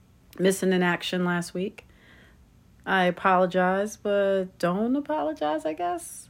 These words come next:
Um, it was my birthday week, and I decided that I was going to take a break from my regularly scheduled life and kinda just live in some moments.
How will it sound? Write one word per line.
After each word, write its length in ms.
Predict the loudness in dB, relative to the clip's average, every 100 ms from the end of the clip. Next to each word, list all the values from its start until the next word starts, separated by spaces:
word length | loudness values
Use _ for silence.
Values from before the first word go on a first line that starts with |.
| -10
Um, 720 | 0 2 2 2 0 -2 -6 -10 -20 -20 -20 -20 -20 _
it 120 | 2 2
was 140 | 4
my 120 | 2
birthday 420 | 6 4 4 0
week, 400 | 2 0 -2 -8 -20 -20 -4
and 680 | 0 2 2 0 0 0 0
I 120 | 0
decided 520 | 0 2 4 4 2
that 100 | 0
I 100 | 2
was 160 | 2 0
going 300 | -2 -4 -4
to 100 | -6
take 260 | -4 -4
a 40 | -6
break 440 | -4 -2 -2 -4 -20 -20 _ _
from 200 | _ -6
my 160 | -4 -4
regularly 680 | -2 -4 -2 -4 -4 -4 -6
scheduled 580 | -8 -8 -8 -8 -12 -12
life 440 | -14 -16 -20 -20 -20 _ _ _ _ _ _ _
and 960 | 0 2 2 0 0 0 -2 -2 -6 -2
kinda 300 | 2 2 2
just 200 | -2 0
live 220 | 0 2
in 240 | 0 0
some 240 | -2 -2 0
moments. 540 | 0 -4 -8 -12 -20